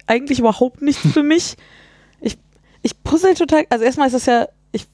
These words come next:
Speaker 1: finde den Vergleich mit Puzzeln, wie man sie normalerweise kennt, ähm, der ist ja ein bisschen Quatsch, weil es geht ja eh-, das ist ja eher so eine Art Knobel-Packungsproblem.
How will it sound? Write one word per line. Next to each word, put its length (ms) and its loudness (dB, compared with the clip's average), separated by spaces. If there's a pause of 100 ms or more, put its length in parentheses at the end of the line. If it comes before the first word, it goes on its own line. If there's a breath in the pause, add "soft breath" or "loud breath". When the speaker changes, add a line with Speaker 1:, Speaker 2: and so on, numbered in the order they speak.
(120)
Speaker 1:
finde 240 0
den 140 2
Vergleich 360 0
mit 140 -4 (140)
Puzzeln, 640 2
wie 100 -2
man 180 2
sie 140 -8
normalerweise 720 2
kennt, 380 -2 (560 loud breath)
ähm, 480 0 (920)
der 100 2
ist 140 -2
ja 60 2
ein 80 -6
bisschen 200 -4
Quatsch, 320 -6
weil 160 4
es 140 -6
geht 160 -4
ja 80 2
eh-, 200 -4
das 200 -2
ist 100 -12
ja 80 2
eher 160 2
so 80 -2
eine 120 0
Art 280 -2
Knobel-Packungsproblem. 2000 0